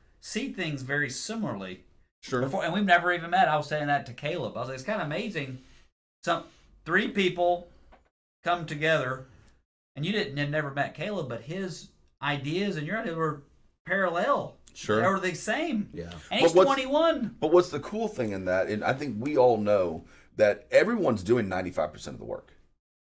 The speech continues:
Speaker 2: It's the extra five percent that makes you truly successful. But in my, in my hundred percent, I'm missing two percent that you bring.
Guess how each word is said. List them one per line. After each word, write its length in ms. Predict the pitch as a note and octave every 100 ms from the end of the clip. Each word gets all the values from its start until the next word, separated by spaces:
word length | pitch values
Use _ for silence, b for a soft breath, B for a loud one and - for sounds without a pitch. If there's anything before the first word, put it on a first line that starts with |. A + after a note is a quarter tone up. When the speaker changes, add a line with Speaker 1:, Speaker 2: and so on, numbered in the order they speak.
| _ _ _ -
Speaker 2:
It's 160 | A#2+ A#2+
the 120 | A2
extra 280 | C3 - A2+
five 320 | - G#2 A2+
percent 540 | A#2 - B2+ B2+ - -
that 140 | G2
makes 300 | G#2+ G#2 -
you 100 | G2+
truly 400 | - - A#2 G2+
successful. 640 | - C#2+ E2+ D#2+ - - - b b b b b
But 240 | G#2+ A2+ A#2+
in 240 | A#2+ A2+
my, 460 | G#2+ A2 C3+ C#3 A2 - _ -
in 200 | A#2 A2
my 240 | A2+ C#3+
hundred 380 | B2 A2+ G2 E2
percent, 480 | F2+ - F#2 F2 -
I'm 240 | G#2+ B2 A2+
missing 320 | A#2+ G2+ F#2+
two 160 | - A#2
percent 500 | F#2 - G#2 F2+ -
that 220 | D2 - D2+
you 160 | F#2+ G#2
bring. 240 | B1